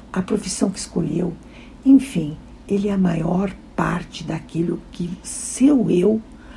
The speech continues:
considera como mais importante para você. É o seu inconsciente que está no comando e que dirige você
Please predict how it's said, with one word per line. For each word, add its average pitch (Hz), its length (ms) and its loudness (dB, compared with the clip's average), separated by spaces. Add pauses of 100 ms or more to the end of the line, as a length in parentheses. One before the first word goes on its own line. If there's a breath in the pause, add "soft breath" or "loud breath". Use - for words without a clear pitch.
(240 loud breath)
considera 190 680 2
como 180 300 2
mais 190 380 0
importante 175 640 -4
para 147 220 -8
você. - 460 -10 (960 loud breath)
É 156 80 -4
o 156 120 -4
seu 202 400 2
inconsciente - 920 -2 (260)
que - 80 -16
está 196 260 -4
no 214 100 -2
comando 175 560 2 (680 loud breath)
e 233 80 -6
que 254 140 0
dirige 202 420 -2
você 202 540 -4